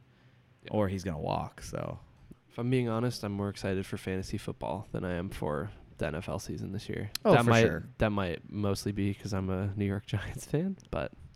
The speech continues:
Speaker 2: I mean, I don't know what you have to be excited about,
Speaker 1: <laughs> That's
Speaker 2: but
Speaker 1: what I'm saying. I'm more
Speaker 2: <laughs>
Speaker 1: excited for fantasy <laughs> than the season. Um,
Speaker 2: If, if, let's just say whoever has the first overall pick will be drafting Saquon Barkley.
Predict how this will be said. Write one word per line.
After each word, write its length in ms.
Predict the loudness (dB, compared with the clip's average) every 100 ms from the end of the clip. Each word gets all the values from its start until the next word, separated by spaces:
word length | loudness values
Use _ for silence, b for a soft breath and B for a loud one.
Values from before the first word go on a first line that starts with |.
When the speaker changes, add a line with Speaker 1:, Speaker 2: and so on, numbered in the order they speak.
| B B B B B
Speaker 2:
I 100 | 0
mean, 300 | 4 4 6 8
I 60 | 8
don't 100 | 8
know 80 |
what 160 | 6 4
you 80 | 4
have 80 | 2
to 60 |
be 120 | 2 0
excited 380 | 6 8 8
about, 340 | 6 4 2 8
Speaker 1:
<laughs> 40 |
That's 180 | 10 12
Speaker 2:
but 40 | 12
Speaker 1:
what 60 | 12
I'm 100 | 12
saying. 280 | 12 12
I'm 120 | 12 12
more 140 | 12
Speaker 2:
<laughs> 0 |
Speaker 1:
excited 360 | 12 12 12 10
for 100 | 10
fantasy 560 | 12 10 10 8 10
<laughs> 0 |
than 160 | 10 10 6
the 100 | 6
season. 520 | 6 6 6 4 0 B B B B B
Um, 600 | 8 10 10 10 8 6 4
Speaker 2:
If, 180 | 0 0 b b b 0
if, 120 | 2 4 2 4
let's 200 | 4 4
just 140 | 2
say 140 | 4 6
whoever 320 | 8 8 6
has 220 | 4 4
the 80 | 0
first 260 | -2 0 0
overall 380 | -2 0 0
pick 260 | 0 -2 0
will 80 | -4
be 100 | -2
drafting 360 | -2 -4 -4 -6
Saquon 460 | -6 -6 -6 -6
Barkley. 400 | -8 -8 -4 -2